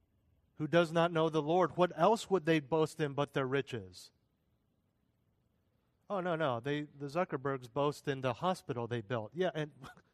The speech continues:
<laughs> how did they build the hospital? It's in their riches. It's in their success. It's in themselves.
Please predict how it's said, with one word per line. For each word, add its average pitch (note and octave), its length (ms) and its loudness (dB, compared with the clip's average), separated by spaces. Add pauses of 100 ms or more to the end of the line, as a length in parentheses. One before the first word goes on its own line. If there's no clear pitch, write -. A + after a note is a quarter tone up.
(120)
<laughs> - 480 -20
how C3 160 2
did C3+ 140 0
they D3 100 4
build D#3 240 2
the E3 60 6
hospital? D3+ 500 -2
It's D3 220 -6
in F3+ 80 -2
their F#3+ 160 0
riches. D#3+ 560 2
It's D#3+ 160 -2
in G3 100 4
their F#3 140 2
success. - 840 -2 (1700)
It's D3 160 -8
in F3+ 120 0
themselves. F3+ 1000 0